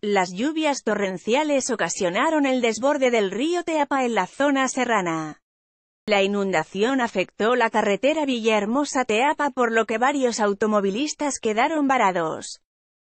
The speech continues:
Personal del Centro Regional Sierra y de la Comisión Nacional de Emergencias auxiliaron a los conductores que transitaban por la vía.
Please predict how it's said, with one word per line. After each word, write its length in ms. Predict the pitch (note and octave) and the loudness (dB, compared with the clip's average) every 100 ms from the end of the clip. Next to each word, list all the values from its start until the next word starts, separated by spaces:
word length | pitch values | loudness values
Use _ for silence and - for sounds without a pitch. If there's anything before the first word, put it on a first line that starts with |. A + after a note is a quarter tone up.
| _ - | _ -2
Personal 640 | A3 G3 G#3+ G3+ A#3 A3+ | 0 0 -2 2 2 2
del 180 | G#3 F#3 | 0 -2
Centro 480 | B3 C4+ C4+ B3+ | 0 0 2 0
Regional 640 | A#3 G#3+ - F#3 G3+ B3 A#3+ | 0 -2 -2 -4 0 0 -2
Sierra 460 | - C#4+ D#4+ D4 | -2 -2 0 2
y 60 | C4 | 2
de 100 | A#3 | 2
la 100 | G#3+ | 0
Comisión 560 | G3+ G#3+ G3+ - C4 B3 | 0 -4 -4 -2 0 0
Nacional 680 | A3+ - G3 F#3 C#4 D#4 A#3 | -2 -2 -2 2 2 2 2
de 160 | G#3 | 2
Emergencias 760 | F3+ D#3+ - B3+ C#4+ C4+ B3 A#3 | 2 -2 -2 -2 -2 0 0 0
auxiliaron 720 | G3+ - F#3 F#3 A3 C4+ C4+ | -2 -2 -4 0 0 2 0
a 80 | A#3+ | 0
los 200 | A3+ - | 0 -2
conductores 840 | G#3+ G3 E3 - A#3+ D4+ C#4+ - | -2 -2 -4 -2 -2 0 -2 0
que 160 | A#3+ | -2
transitaban 720 | - G#3 G3+ G#3 A3+ C#4+ D4 C4 | 0 -2 0 -4 -2 0 2 2
por 220 | B3 A#3 | 0 0
la 160 | G3+ G3 | 0 0
vía. 560 | B3 G3+ F3+ D#3+ D3+ | 0 2 4 2 -2